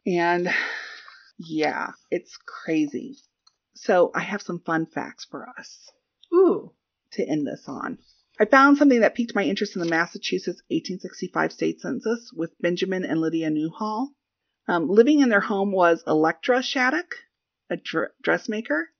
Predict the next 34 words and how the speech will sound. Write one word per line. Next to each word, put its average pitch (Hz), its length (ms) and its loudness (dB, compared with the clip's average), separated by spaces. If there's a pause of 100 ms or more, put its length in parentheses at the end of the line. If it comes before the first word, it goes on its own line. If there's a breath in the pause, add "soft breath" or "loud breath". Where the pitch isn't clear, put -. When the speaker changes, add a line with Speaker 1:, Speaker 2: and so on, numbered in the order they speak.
(240)
Speaker 1:
Recognize 190 360 4
that 214 120 2
last 214 220 4
name, 226 140 0
Shattuck? 240 400 -2 (1120 loud breath)
Speaker 2:
It 208 180 0
seems 349 340 4
familiar 285 400 6
somehow. 185 600 2
Speaker 1:
Yeah. 254 500 4 (360 soft breath)
So - 120 4
I 226 100 10
checked, 233 340 2
and 254 120 0
it - 20 -6
turns 220 200 0
out 185 140 8
Electra 254 320 4
was 247 160 6
also 247 420 6
a 156 120 4
very 202 220 4
distant 202 340 0
cousin 170 280 0
of 160 100 0
mine. 151 400 -4 (440)
Speaker 2:
Oh, 262 180 4
wow. 277 540 2
Speaker 1:
So 233 140 6
there 202 160 8
are 208 40 6
two 311 240 2
Shaddocks 202 480 4 (1300)
and, 190 400 2